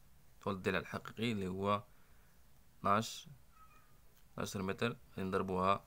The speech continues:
في أربعة كتساوي، كتساوي ثمانية وأربعين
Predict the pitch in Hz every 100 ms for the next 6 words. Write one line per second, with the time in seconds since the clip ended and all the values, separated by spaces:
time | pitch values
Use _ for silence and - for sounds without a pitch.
0 | - - - 98 87 87 107 127 - -
1 | - - - - - - - - - 98
2 | 90 101 127 - - - - - - -
3 | - - - - - - - - - -
4 | - - - - - - - - - -
5 | - - 110 - 104 95 98 110 113 -
6 | 98 92 92 104 - - - - - -
7 | 101 107 - - - - 92 92 117 120